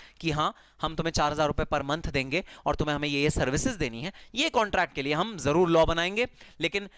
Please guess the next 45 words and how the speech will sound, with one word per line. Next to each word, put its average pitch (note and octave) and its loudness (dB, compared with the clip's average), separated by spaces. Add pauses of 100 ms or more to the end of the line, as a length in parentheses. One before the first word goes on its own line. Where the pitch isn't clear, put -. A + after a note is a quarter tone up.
(140)
कुछ D4+ 2
कॉन्ट्रैक्ट A#3 2
ऐसे G3 0
भी A3+ 0
होंगे A3 2
जिनमें G3 -2
हम F#3+ 0
हाथ D#3+ 0
खड़े A3 0
कर B3+ 0
देंगे, G#3 -2
हाँ, G#3 0
डिस्कस F#3 -2
सब C4+ -2
कुछ - -4
करेंगे, G#3+ 0 (260)
डिस्कस A#3 0
एक B3 -2
छोटे C4+ 2
से C4+ 0
छोटा A#3+ 2
कॉन्ट्रैक्ट C#4 0
भी B3 -8
करेंगे, G#3 -2 (220)
छोटे C4 4
से B3+ 0
छोटा G#3 2
लेन C#4+ 2
देन C#4 0
भी C4 -2
करेंगे, G#3 -2 (200)
छोटे B3 2
से C4 0
छोटा, A3+ 4 (260)
अम, F3+ 2 (100)
अ, - 2
अ, - 2
अ, F3 0
आदान A3 2
प्रदान, A3+ 0 (220)
रेसिप्रोकेशन, A3 0 (220)
हर F#3 2
चीज C#4 0
डिस्कस C#4 0
करेंगे। G#3+ 0